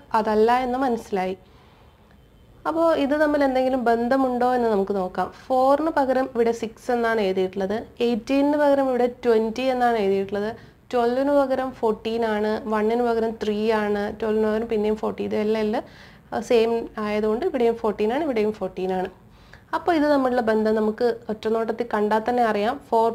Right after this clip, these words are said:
പ്ലസ് ടു, ഫോർ പ്ലസ് ടു ആണ് സിക്സ്, അതുപോലെ എയ്റ്റീൻ പ്ലസ് ടു ആണ് ട്വന്റി. അപ്പോൾ ഇതിൻ്റെ പൊസിഷണൽ വാല്യൂ പ്ലസ് ടു ആണ്, അങ്ങനെയാണ് കോഡ് ചെയ്തിട്ടുള്ളത് എന്ന് മനസ്സിലായി. ഇനി നമുക്ക് ക്യാമലിനെ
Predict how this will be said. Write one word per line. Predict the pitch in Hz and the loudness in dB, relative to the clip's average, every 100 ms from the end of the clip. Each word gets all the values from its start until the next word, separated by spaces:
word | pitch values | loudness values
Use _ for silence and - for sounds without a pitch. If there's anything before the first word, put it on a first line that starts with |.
| 226 | -2
പ്ലസ് | 269 285 - - | -2 -2 -6 -8
ടു, | 208 196 - - - - - - - - - - - | -4 -4 -6 -20 -20 -20 -20 -20 -20 -20 -20 -20 -16
ഫോർ | - 226 220 | -6 -6 -6
പ്ലസ് | 226 226 226 - | -6 -8 -8 -2
ടു | 220 220 | 0 2
ആണ് | 208 254 - | 0 -4 -6
സിക്സ്, | 196 - - 185 | -8 -6 -8 -6
അതുപോലെ | 196 233 233 240 226 | -2 0 2 0 0
എയ്റ്റീൻ | 220 220 233 233 | 0 0 -4 -4
പ്ലസ് | 226 226 220 - | -4 -6 -6 -6
ടു | 220 220 214 | -2 0 0
ആണ് | 226 302 | -2 -2
ട്വന്റി. | - 202 196 190 - - - - - - _ - | 2 2 2 -2 -10 -18 -20 -20 -20 -20 _ -4
അപ്പോൾ | 302 320 381 - - - - - | -2 0 -2 -6 -20 -20 -20 -6
ഇതിൻ്റെ | 240 247 262 285 | 0 4 2 4
പൊസിഷണൽ | 233 220 - 247 262 262 | 0 0 -4 -2 0 2
വാല്യൂ | 233 226 262 403 - - | 2 2 -2 -4 -6 -2
പ്ലസ് | 233 220 - - | -2 -2 -8 -6
ടു | 190 - - - 233 | -6 -8 -20 -16 -8
ആണ്, | 214 220 427 - - - - | -4 -4 -6 -10 -20 -16 -2
അങ്ങനെയാണ് | 233 240 254 240 277 | 0 2 2 2 2
കോഡ് | 247 233 233 | 2 4 6
ചെയ്തിട്ടുള്ളത് | 233 214 220 208 | 4 2 0 -4
എന്ന് | 269 330 | -2 -2
മനസ്സിലായി. | 277 190 190 - 175 185 - - - - _ - - - - | -2 -2 -4 -6 -8 -8 -14 -20 -20 -20 _ -20 -20 -20 -10
ഇനി | 233 254 | -4 -2
നമുക്ക് | 262 240 285 - | -2 -2 -4 -2
ക്യാമലിനെ | 220 202 208 226 220 | -2 0 0 0 0